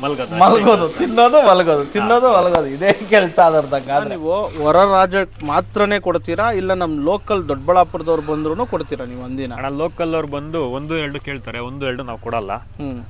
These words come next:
Speaker 1: ನಮ್ದೇನಿರೋ ಆ ಗೂಡಲ್ಲಿ ಏನ್ ಈಗ ಒಂದು
Speaker 2: ಲಾಟ್
Speaker 1: ಬ್ಯಾಚ್
Speaker 2: ಲಾ-,
Speaker 1: ಏನ್
Speaker 2: ಒಂದ್ ಲಾಟ್, ಒಂದ್
Speaker 1: ಹಾಕಿರ್ತೀವೋ,
Speaker 2: ಬ್ಯಾಚ್.
Speaker 1: ಆ ಬ್ಯಾಚ್ ಒಂದೇ ಸಲ ನಾವು ಖಾಲಿ ಮಾಡ್ಬೇಕು.
Speaker 2: ಕೊಟ್ಬಿಡ್ಬೇಕು.
Speaker 1: ಹೌದು,
Speaker 2: ಹಾ,
Speaker 1: ಆ ಥರ.
Speaker 2: ಒಂದು ಎರಡು ಕೊಡಲ್ಲ.
Speaker 1: ಕೊಡಲ್ಲ.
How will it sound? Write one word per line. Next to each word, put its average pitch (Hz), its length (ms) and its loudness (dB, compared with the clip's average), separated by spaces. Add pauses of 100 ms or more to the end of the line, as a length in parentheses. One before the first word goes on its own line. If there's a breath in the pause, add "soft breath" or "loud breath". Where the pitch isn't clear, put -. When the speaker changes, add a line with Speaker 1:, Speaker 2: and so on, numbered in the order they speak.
(100)
Speaker 1:
ನಮ್ದೇನಿರೋ 143 460 -6
ಆ 127 60 -4
ಗೂಡಲ್ಲಿ 135 380 -4
ಏನ್ 139 200 -10
ಈಗ 107 160 -10
ಒಂದು 117 360 -8
Speaker 2:
ಲಾಟ್ 110 280 -8
Speaker 1:
ಬ್ಯಾಚ್ 156 400 0
Speaker 2:
ಲಾ-, 196 120 8
Speaker 1:
ಏನ್ 160 80 4
Speaker 2:
ಒಂದ್ 160 180 4
ಲಾಟ್, 175 240 6
ಒಂದ್ 170 180 4
Speaker 1:
ಹಾಕಿರ್ತೀವೋ, 175 400 2
Speaker 2:
ಬ್ಯಾಚ್. - 240 -14
Speaker 1:
ಆ 139 60 4
ಬ್ಯಾಚ್ 160 280 2
ಒಂದೇ 151 220 2
ಸಲ 165 220 -6
ನಾವು 139 160 -4
ಖಾಲಿ 131 220 -4
ಮಾಡ್ಬೇಕು. 107 460 -8
Speaker 2:
ಕೊಟ್ಬಿಡ್ಬೇಕು. 160 580 0
Speaker 1:
ಹೌದು, 113 240 -4
Speaker 2:
ಹಾ, 147 200 -10
Speaker 1:
ಆ 143 40 0
ಥರ. 135 80 0
Speaker 2:
ಒಂದು 185 240 4
ಎರಡು 202 260 6
ಕೊಡಲ್ಲ. 135 360 0
Speaker 1:
ಕೊಡಲ್ಲ. 117 300 -4